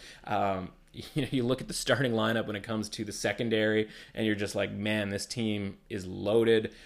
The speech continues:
with veteran talent." Um, and it's, you know, while it's an, it, it should be a quote-unquote easy game for them,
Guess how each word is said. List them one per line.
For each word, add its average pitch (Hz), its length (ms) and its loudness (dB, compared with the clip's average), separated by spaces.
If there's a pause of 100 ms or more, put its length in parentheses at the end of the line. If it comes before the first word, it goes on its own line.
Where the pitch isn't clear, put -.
(140)
with 104 240 -2
veteran 104 560 4
talent." 120 560 0 (320)
Um, 120 420 8
and 135 140 2
it's, 135 160 0 (100)
you 135 80 -4
know, 110 120 -2
while 123 340 6
it's 131 160 2
an, 120 320 0
it, 113 160 -4
it 120 140 -4
should 127 240 0
be 120 80 2
a 113 40 4
quote-unquote 117 460 0
easy 107 340 0
game 160 300 4
for 139 140 0
them, 107 320 2